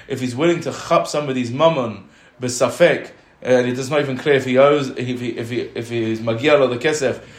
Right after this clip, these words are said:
he'll also make a shvua misafek. He'll say, "Yeah, I swear he owes me the money." Right? Yeah, he, he,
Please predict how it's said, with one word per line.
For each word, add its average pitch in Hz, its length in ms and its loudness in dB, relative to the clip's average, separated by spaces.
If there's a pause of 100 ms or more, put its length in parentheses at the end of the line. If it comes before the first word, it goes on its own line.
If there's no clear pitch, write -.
(160)
he'll 135 120 2
also 147 180 4
make 180 140 4
a 185 40 4
shvua 214 300 6
misafek. 151 380 4
He'll 131 120 2
say, 143 160 0
"Yeah, 202 140 8
I 196 40 6
swear 196 260 4
he 185 60 2
owes 175 200 -2
me 160 140 -4
the 147 80 0
money." 120 280 -2 (160)
Right? - 260 -6
Yeah, 127 260 2
he, 131 280 -4
he, 131 100 -10